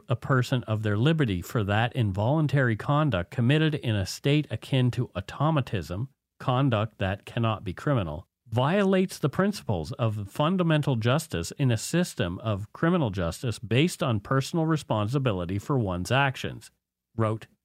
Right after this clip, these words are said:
Justice Nicolas Casire in the unanimous nine-judge ruling. Under Section thirty-three point one of the Criminal Code, extreme intoxication, formerly known as non-insane automatism,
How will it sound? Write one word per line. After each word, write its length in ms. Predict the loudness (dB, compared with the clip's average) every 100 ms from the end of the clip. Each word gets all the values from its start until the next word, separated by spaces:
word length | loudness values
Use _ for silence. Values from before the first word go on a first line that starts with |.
| _
Justice 540 | 0 0 2 -2 0
Nicolas 540 | 2 2 0 -4 -4 -4
Casire 680 | 0 2 4 4 2 0 -4 0
in 220 | 4 4
the 80 | 4
unanimous 800 | 6 6 6 4 4 2 -2 -2
nine-judge 720 | 2 4 4 2 0 -2 -4
ruling. 560 | -2 2 2 2 -4 -14 _ _ _ 0
Under 260 | 2 4 2
Section 580 | 2 -2 -2 0 2
thirty-three 760 | 0 0 2 4 2 0 2 2
point 320 | 2 -2 0
one 340 | -2 -2 -2 -4
of 120 | -6
the 100 | -6
Criminal 400 | -2 0 2 0
Code, 440 | 0 0 0 -2 -4
extreme 500 | -8 -6 0 2 4
intoxication, 1000 | 2 2 0 0 -4 -2 0 0 -2 -6
formerly 580 | -2 0 2 2 2 2
known 300 | 2 2 0
as 220 | -2 -2
non-insane 1040 | 0 2 2 2 0 0 -2 -2 -2 -2
automatism, 880 | -4 -8 -4 0 0 0 -4 -6 -6